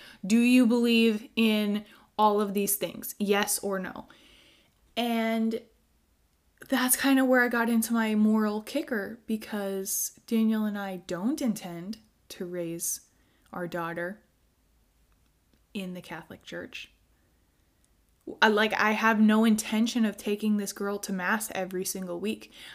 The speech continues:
I have no intention of getting her First Communion or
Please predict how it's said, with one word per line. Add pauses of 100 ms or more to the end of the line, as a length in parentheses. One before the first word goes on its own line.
I
have
no
intention
of
getting
her (400)
First
Communion
or